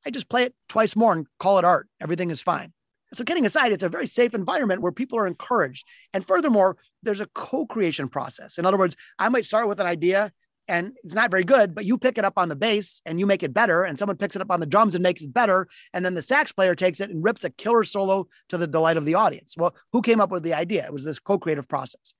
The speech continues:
Anyway, what's happened for me, to your question, is that jazz has influenced my complete philosophy as a leader. We need to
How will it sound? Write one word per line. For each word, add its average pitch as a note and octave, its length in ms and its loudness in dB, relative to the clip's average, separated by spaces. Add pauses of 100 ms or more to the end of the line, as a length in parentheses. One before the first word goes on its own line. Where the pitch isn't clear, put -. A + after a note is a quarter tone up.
(420)
Anyway, C#4 260 4
what's F3 200 2
happened A#3+ 260 -2
for G3 100 -2
me, G3+ 160 2
to D3+ 140 -6
your D#3 100 -2
question, A3+ 360 -2
is D#3 100 0
that D#3 180 2 (360)
jazz B3 320 0
has G3 100 -4
influenced F3+ 480 -4
my E3 320 0
complete A3 460 -2
philosophy E3+ 640 0
as C#3 100 -6
a C#3 60 -6
leader. C#3 300 -8 (140)
We F#3 140 -4
need G3+ 180 0
to E3+ 220 2